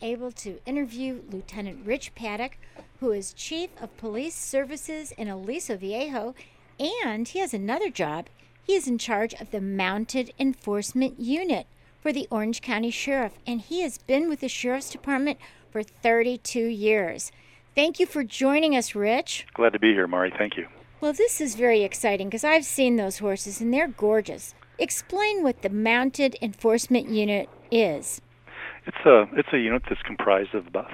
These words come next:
Speaker 2: thirty-one members of the Sheriff's Department. Uh, two of those members are full-time, Mari. They're, uh,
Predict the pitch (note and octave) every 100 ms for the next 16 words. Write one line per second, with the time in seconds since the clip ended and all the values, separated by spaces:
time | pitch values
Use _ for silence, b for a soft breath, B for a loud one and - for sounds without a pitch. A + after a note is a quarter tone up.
0 | - A#2 C3+ B2 A#2+ A#2+ G2 F#2+ G2 F#2
1 | E2+ - G2+ G2+ - - F#2+ F#2 G2+ G#2+
2 | - B B B - G#2 F#2 - G3 F#3+
3 | A2 F#2+ F#2 G2 G#2+ F#2 F2+ - A#2+ -
4 | B2+ A#2+ F2+ - G#2 F#2+ F#2 G#2+ G#2+ G2+
5 | F#2+ F#2+